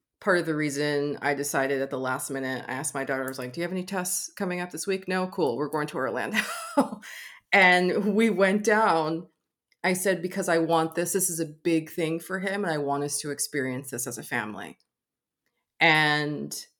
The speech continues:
those moments, the little ones singing in the car and then those bigger ones, I think that's why we keep doing it. And my main character, there's a part where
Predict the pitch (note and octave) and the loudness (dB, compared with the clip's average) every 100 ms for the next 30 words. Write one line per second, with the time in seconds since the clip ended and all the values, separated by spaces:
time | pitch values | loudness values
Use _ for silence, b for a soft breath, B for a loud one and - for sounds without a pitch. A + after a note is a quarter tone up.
0 | _ _ _ _ _ _ _ _ _ _ | _ _ _ _ _ _ _ _ _ _
1 | _ _ _ _ _ _ _ _ _ _ | _ _ _ _ _ _ _ _ _ _
2 | _ _ _ _ _ E3 D#3+ G3+ F3+ F#3 | _ _ _ _ _ -12 0 6 6 6
3 | F3+ D#3+ D3 B2+ B2+ B2 B2+ - - - | 4 0 0 2 0 -2 -4 -4 -6 -8
4 | - F#3 E3+ F#3+ F#3 F#3 F3+ F#3 - E3+ | -2 0 4 4 4 2 2 0 0 0
5 | F3 D3+ D3+ E3+ D#3 D3 D3 C#3+ C#3 C#3 | -2 -4 -4 -2 0 0 -2 -4 -4 -4
6 | C#3+ - D3 C#3+ C#3 A2+ G2+ G2+ G#2 - | -4 0 0 0 -2 -2 -4 -4 -8 -8
7 | - _ - F3+ E3+ D#3+ E3 E3 - - | -10 _ -10 -8 -6 -8 -6 -8 -8 -8
8 | - - - - - B2+ A2 A2 - - | -8 -8 -10 -14 -12 -12 -12 -12 -14 -18
9 | _ - _ _ _ - C#3 C#3+ D3 C3+ | _ -20 _ _ _ -2 0 2 0 -2
10 | C3+ - - D#3+ D3 D3+ D3 D3+ F3+ C#3 | -4 -8 -6 -4 -2 -2 -2 -4 -2 0
11 | C#3 C#3+ D3+ C#3 C#3 D3+ - D#3+ D3 - | 0 -2 -6 -4 -4 -6 -4 -4 -4 -4
12 | D3 C#3 C3+ C3+ - | -4 -2 -2 -4 -8